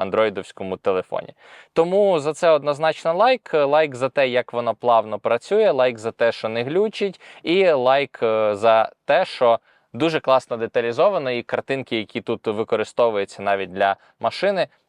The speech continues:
просто топові. І, до речі, я вже натиснув на вкладку «Звук» і м-, мушу просто сказати про те, що тут попереду написано мій улюблений, е,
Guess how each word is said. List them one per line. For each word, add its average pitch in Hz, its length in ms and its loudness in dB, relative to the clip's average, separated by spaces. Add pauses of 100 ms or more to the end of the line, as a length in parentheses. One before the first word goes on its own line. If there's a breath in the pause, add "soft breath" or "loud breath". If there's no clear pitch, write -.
просто 123 420 2
топові. - 440 -2 (220 soft breath)
І, 160 200 0
до 156 140 0
речі, 156 280 0
я 139 140 2
вже 135 180 -4
натиснув 135 420 -6
на 123 160 0
вкладку 127 460 -2
«Звук» 151 400 -2
і 123 280 -4
м-, 113 460 -4
мушу 147 420 -2
просто 107 380 -2
сказати 117 540 -2 (220 loud breath)
про 123 140 0
те, 135 140 -2
що - 120 -8
тут 151 200 -4
попереду 127 720 -2
написано 127 840 -2 (480 soft breath)
мій 160 400 -4
улюблений, 135 800 -4
е, 110 180 -2